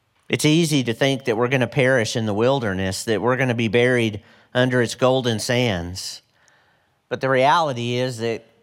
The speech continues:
that God is our strength and our refuge, and that he's going to be with us. Every hill, every hard, rugged, steep climb that there is in twenty twenty-three, God is gonna be with us. God's hills are a gracious protection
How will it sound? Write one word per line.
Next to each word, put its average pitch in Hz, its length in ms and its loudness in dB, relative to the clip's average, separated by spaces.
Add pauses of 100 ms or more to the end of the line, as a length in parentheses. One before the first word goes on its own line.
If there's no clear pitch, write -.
(100)
that 110 180 -4
God 135 300 4
is 123 140 -8
our 127 120 0
strength 143 480 -4
and 120 100 0
our 117 140 4
refuge, 131 760 0
and 113 180 2
that 110 100 0
he's 135 220 0
going 120 240 2
to 113 60 -2
be 117 120 0
with 127 280 -2
us. 101 420 0 (240)
Every 147 460 2
hill, 143 600 2 (280)
every 139 260 2
hard, 139 580 2 (440)
rugged, 139 640 0
steep 151 500 -2
climb 135 460 0
that 117 140 -6
there 131 120 -4
is 135 260 -2
in 117 100 -6
twenty 135 300 -4
twenty-three, 123 640 -2
God 117 280 2
is 117 100 -6
gonna 117 260 -4
be 101 140 -4
with 95 260 -2
us. 78 540 -12 (880)
God's 131 280 2
hills 139 500 2
are 110 160 2
a 104 40 -2
gracious 127 540 0
protection 117 800 -2